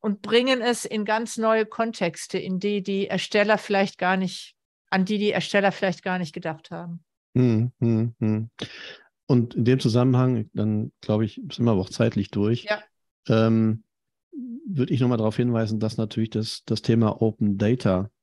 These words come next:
Speaker 2: also wir hatten ja, wir hatten ja, glaube ich, bei einer unserer letzten Sessions ja auch darüber gesprochen, über das Thema Datenverfügbarkeit und,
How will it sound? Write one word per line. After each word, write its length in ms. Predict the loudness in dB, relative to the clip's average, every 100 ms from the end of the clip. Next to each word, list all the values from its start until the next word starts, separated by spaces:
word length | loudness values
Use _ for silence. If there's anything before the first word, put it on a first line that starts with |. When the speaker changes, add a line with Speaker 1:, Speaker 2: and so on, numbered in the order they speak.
| _ _
Speaker 2:
also 180 | -6 -2
wir 100 | 0
hatten 220 | 0 2
ja, 300 | 2 2 0 -4
wir 180 | -6 -4
hatten 220 | -2 0
ja, 240 | 2 2 0 -4 -8 -6
glaube 200 | 0 0
ich, 60 | 0
bei 280 | -6 -4 0
einer 260 | 0 0
unserer 200 | -2 0
letzten 300 | 0 0 -2
Sessions 400 | -2 0 -2 -2
ja 80 | -2
auch 60 | 0
darüber 260 | -2 -2
gesprochen, 600 | -4 -2 -2 2 2 2 0
über 260 | 0 -2
das 340 | -4 -8 -10 -4
Thema 420 | -2 0 0 -2
Datenverfügbarkeit 1200 | -4 -2 -2 -2 -4 -4 -4 -2 -4 0 -2 -2
und, 200 | -4 -6